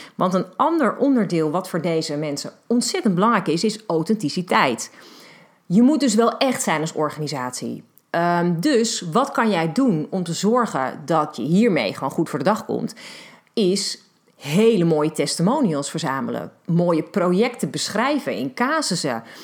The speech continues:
successen delen als er, eh, gave stappen zijn gezet, eh, in de richting van duurzaamheid. Dat is dé manier om de aandacht te trekken van deze hele grote groep.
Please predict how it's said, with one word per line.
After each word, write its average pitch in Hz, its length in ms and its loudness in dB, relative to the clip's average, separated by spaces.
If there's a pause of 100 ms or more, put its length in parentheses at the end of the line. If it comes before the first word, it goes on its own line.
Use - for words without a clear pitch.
(220)
successen - 680 0
delen 135 400 0
als 151 280 0
er, 139 240 -2
eh, 139 320 -2
gave 160 420 0
stappen 165 380 -2
zijn 160 220 -2
gezet, 185 540 0
eh, 143 280 -2
in 165 180 0
de 160 80 0
richting 165 460 -2
van 151 340 -2
duurzaamheid. 143 800 -2 (680)
Dat 208 400 0
is 254 240 0
dé 170 300 0
manier 220 520 2
om 180 360 0
de 170 140 -2
aandacht 254 400 2
te 175 80 -8
trekken 139 380 -4
van 156 240 -2
deze 151 400 0
hele 156 220 0
grote 139 320 -2
groep. - 380 0